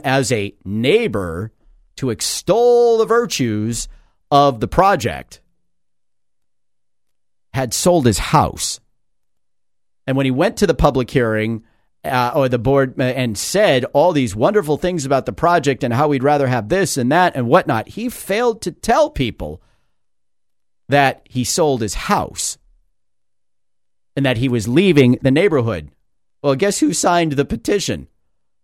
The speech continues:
The people who bought his house. Doesn't it make you wonder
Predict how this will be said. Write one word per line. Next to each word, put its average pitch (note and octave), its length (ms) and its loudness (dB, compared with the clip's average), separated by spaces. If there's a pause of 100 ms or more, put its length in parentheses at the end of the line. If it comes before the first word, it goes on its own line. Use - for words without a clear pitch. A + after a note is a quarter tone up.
(380)
The B2 80 0
people D#3 360 2
who C#3+ 140 2
bought E3 560 4 (140)
his C#3+ 240 2
house. A#2+ 580 -2 (3750)
Doesn't E3+ 220 0
it F#3 60 0
make F#3 200 -4
you E3 80 2
wonder D#3+ 520 0